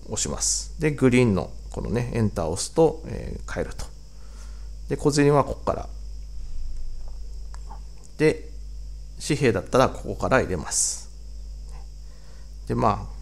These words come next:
これでね、えー、チケット買えますんで、えー、ヨーロッパで電車の乗り方、えー、券売機使う方わかんない場合は、この動画見てからやると、ぐっとやりやすいと思います。でね、私は今、えー、ヨーロッパ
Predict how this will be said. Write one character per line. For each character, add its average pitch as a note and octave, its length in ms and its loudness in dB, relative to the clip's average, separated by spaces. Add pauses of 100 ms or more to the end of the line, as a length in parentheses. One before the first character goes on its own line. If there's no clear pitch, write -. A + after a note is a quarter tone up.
(540)
こ - 80 0
れ C#3 80 6
で C#3 120 6
ね、 C#3 320 4
え G2+ 140 -2
ー、 F#2+ 80 -4
チ - 120 -6
ケ F#2+ 80 -4
ッ - 20 -4
ト - 160 -6
買 G2 160 -4
え - 20 -2
ま F2 140 -2
す - 140 -2
ん E2+ 80 -2
で、 G#2 260 2 (360)
え - 380 -8 (360)
ー、 - 40 0
ヨ G#2+ 60 6
ー - 20 6
ロ A2 60 4
ッ - 40 -2
パ - 100 -2
で - 80 -4 (260)
電 G#2+ 120 6
車 - 160 0
の G2 260 0
乗 G#2+ 100 0
り G2 100 -2
方、 - 260 -6 (260)
え - 360 -8
ー、 - 60 -14
券 G#2 160 2
売 F#2+ 140 0
機 - 100 -6
使 - 220 -2
う F#2+ 160 2
方 - 260 -2
わ D#2+ 120 -2
か G#2 120 0
ん A#2 80 4
な G#2 60 2
い - 60 -2
場 G2+ 140 -4
合 G2 60 -2
は、 - 140 -8 (100)
こ G#2 120 0
の G2 80 6
動 G2 140 4
画 F#2 100 0
見 G2 120 0
て - 80 -2
か - 100 -4
ら E2+ 80 -4
や F2 80 -2
る A2+ 100 0
と、 B2+ 200 -2 (220)
ぐ A2 160 -2
っ - 20 0
と - 260 -4 (260)
や A2 120 6
り G#2+ 80 4
や G2 80 4
す - 120 4
い G2+ 60 -2
と - 100 -4
思 - 140 -6
い - 40 -4
ま G2 120 -6
す。 - 240 -4 (1160)
で B2+ 80 4
ね、 C#3 200 6 (540)
私 C#3 260 2
は C#3+ 120 12
今、 D3+ 400 8 (160)
え E2+ 380 -2
ー、 F2 40 -2
ヨ A2+ 80 8
ー - 20 8
ロ B2+ 60 6
ッ B2+ 40 -4
パ - 240 -2